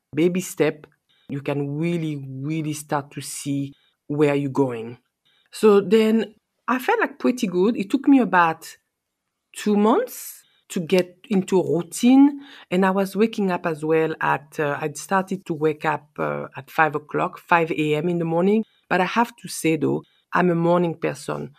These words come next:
So it wasn't hard for me to just get up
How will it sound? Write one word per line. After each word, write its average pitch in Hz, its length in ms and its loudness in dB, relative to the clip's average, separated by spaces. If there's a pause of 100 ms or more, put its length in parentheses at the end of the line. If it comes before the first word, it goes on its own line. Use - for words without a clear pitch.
(160)
So 170 380 0
it - 280 -8
wasn't 190 360 -2 (180)
hard 170 400 2
for 160 220 -2
me 151 340 -2
to 143 260 -8
just - 480 -6 (320)
get 147 200 2
up - 220 -8